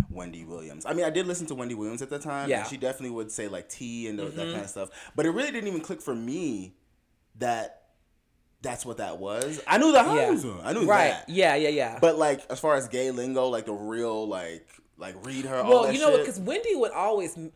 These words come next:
Speaker 2: mention the kids
Speaker 1: Right.
Speaker 2: on her show.
Speaker 1: Right.
Speaker 2: So that's how I knew
Speaker 1: Right.
Speaker 2: that, okay, this is where she's getting it from.
Speaker 1: Right. And to, to be fair, two thousand seven is also kinda when I started to listen to Wendy.
Speaker 2: Mm-hmm.
Speaker 1: Uh, 'cause again, I grew up in South Florida, so I didn't listen to Wendy when I was y-, any younger than that. Um,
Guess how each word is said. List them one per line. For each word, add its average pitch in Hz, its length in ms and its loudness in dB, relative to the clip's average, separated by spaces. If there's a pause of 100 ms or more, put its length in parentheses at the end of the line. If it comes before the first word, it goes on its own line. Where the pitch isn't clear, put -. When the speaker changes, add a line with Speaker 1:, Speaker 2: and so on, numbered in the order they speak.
(140)
Speaker 2:
mention 175 500 -10
the 135 80 -6
kids 110 400 -12 (240)
Speaker 1:
Right. 165 180 6
Speaker 2:
on 190 140 4
her 151 160 -2
show. 151 460 0
Speaker 1:
Right. 107 280 0
Speaker 2:
So 185 100 2
that's 214 200 2
how 277 80 0
I 208 160 4
knew 202 540 -2
Speaker 1:
Right. 107 320 -6
Speaker 2:
that, 180 320 4
okay, 175 180 2
this 185 140 0
is - 60 -8
where 151 100 0
she's 170 180 -8
getting 180 220 -2
it 135 80 -4
from. 98 100 -8
Speaker 1:
Right. 90 160 -2
And 226 140 2
to, - 160 0
to - 100 -2
be 302 140 -2
fair, 196 240 2
two 185 80 -8
thousand 165 300 0
seven 131 220 -4
is 98 120 -8
also 107 240 -6
kinda 95 240 -10
when 90 120 -10
I 92 60 -8
started 92 240 -8
to 92 60 -14
listen 90 240 -12
to 90 40 -16
Wendy. 90 460 -14
Speaker 2:
Mm-hmm. 147 400 -12
Speaker 1:
Uh, 95 80 -8
'cause 104 140 -10
again, 92 240 -10
I 87 100 -8
grew 95 140 -12
up 90 60 -16
in 90 40 -14
South 80 300 -12
Florida, 78 340 -12
so 78 300 -14 (160)
I - 80 -12
didn't 76 100 -18
listen 80 160 -18
to 71 80 -20
Wendy 65 160 -20 (220)
when 90 100 -16
I 71 60 -16
was 71 120 -18
y-, 85 140 -16
any 87 120 -14
younger 76 280 -16
than 65 140 -20
that. 57 200 -20 (380)
Um, 87 460 -10